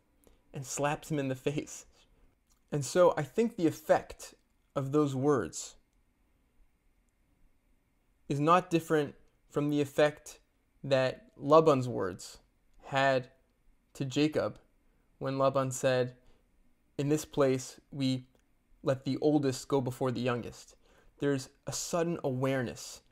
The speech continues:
that the hand of fate or that divine justice or poetic justice is playing out here. That there's,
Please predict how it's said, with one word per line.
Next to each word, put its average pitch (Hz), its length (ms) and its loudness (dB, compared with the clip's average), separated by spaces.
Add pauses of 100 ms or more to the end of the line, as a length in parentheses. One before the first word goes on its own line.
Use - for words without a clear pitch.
(400)
that 123 400 -2 (600)
the 139 100 -2
hand 143 360 -2
of 131 80 -4
fate 151 540 -2 (840)
or 135 140 0
that 131 400 0
divine 135 420 2
justice 143 760 0 (520)
or 135 100 0
poetic 135 520 2
justice 139 720 -2 (840)
is 135 120 -6
playing 139 340 0
out 123 200 0
here. - 260 -12 (960)
That 131 160 0
there's, 139 300 0